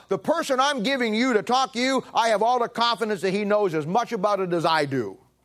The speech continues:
That's how much confidence I have in some of you. I mean, uh, that's, but that's a pattern, you see. I watch you in the pattern. I, I just didn't meet you and, and, and say, "Boy, this," I watch you.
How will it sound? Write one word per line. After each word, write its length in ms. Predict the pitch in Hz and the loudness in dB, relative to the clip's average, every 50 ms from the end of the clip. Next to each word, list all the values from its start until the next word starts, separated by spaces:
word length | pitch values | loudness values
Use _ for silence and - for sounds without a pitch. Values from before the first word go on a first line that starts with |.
| _ _ _ _ _ _ _ _ _ _ _ _ | _ _ _ _ _ _ _ _ _ _ _ _
That's 160 | 180 185 - | -2 0 0
how 80 | 170 147 | -2 -2
much 200 | 151 156 - - | -2 -4 -2 0
confidence 440 | 220 233 247 233 233 202 175 - - | 0 0 0 0 -2 -4 -4 -2 -2
I 100 | 127 117 | -4 -2
have 220 | 135 127 117 110 | -2 -4 -4 -4
in 100 | 117 113 | -6 -8
some 220 | 107 - 123 113 110 | -6 -6 -6 -6 -6
of 60 | 104 | -8
you. 220 | 98 98 92 - - _ _ _ _ _ _ _ _ _ _ _ _ _ _ _ _ _ _ _ _ _ _ _ | -8 -10 -10 -12 -18 _ _ _ _ _ _ _ _ _ _ _ _ _ _ _ _ _ _ _ _ _ _ _
I 120 | - 156 165 | -2 0 0
mean, 260 | 175 170 160 165 - | 2 0 0 -2 -4
uh, 100 | - 135 - - 135 - | -8 -10 -10 -12 -14 -4
that's, 240 | 151 165 147 139 - | -2 -2 -2 -2 -6
but 180 | - 143 156 - | -10 -10 -4 -4
that's 200 | 170 143 - - | -4 -4 -4 -10
a 40 | |
pattern, 680 | - _ - 196 254 262 240 180 139 107 95 92 95 - _ | -16 _ -6 -2 -2 0 0 -2 -2 -6 -8 -10 -14 -20 _
you 100 | - 139 | -10 -8
see. 240 | 135 147 143 170 202 - _ _ _ _ _ _ _ _ _ _ _ _ | -4 -4 -4 -4 -4 -10 _ _ _ _ _ _ _ _ _ _ _ _
I 80 | 170 185 | 0 0
watch 400 | 156 147 143 139 147 - - - | 2 2 2 2 2 0 0 0
you 140 | 185 175 165 | 2 2 2
in 80 | 175 190 | 2 2
the 80 | 208 | 0
pattern. 480 | - 233 247 254 262 240 185 120 92 - - _ _ _ _ _ _ _ _ _ _ _ _ _ _ _ _ _ _ _ _ _ - - _ | 0 0 0 0 0 -4 -4 -8 -10 -12 -18 _ _ _ _ _ _ _ _ _ _ _ _ _ _ _ _ _ _ _ _ _ -20 -6 _
I, 200 | - 202 226 247 | -2 0 2 2
I 40 | 285 | 2
just 240 | 233 220 269 - - | 2 0 -2 -2 0
didn't 240 | 247 240 185 175 180 | -2 -2 -2 0 0
meet 220 | 208 247 247 202 | 0 0 0 -2
you 300 | 214 202 214 233 226 180 | -2 -2 0 0 0 0
and, 140 | 139 135 127 - - _ _ | -2 -2 -6 -12 -20 _ _
and, 180 | 170 170 165 175 | 0 0 0 0
and 120 | 170 147 | -4 -2
say, 320 | - 233 214 190 160 131 - _ - | 0 0 2 2 0 -2 -8 _ -2
"Boy, 220 | 139 170 208 175 | 0 2 2 2
this," 220 | 165 196 - - 214 - - - _ | 2 0 -2 -4 -8 -10 -10 -6 _
I 100 | - 240 | 0 0
watch 480 | 254 233 233 277 294 277 269 269 - - | 0 0 0 0 0 0 -2 -4 -6 -4
you. 320 | 175 160 135 110 90 78 | -2 -2 -2 -2 -4 -10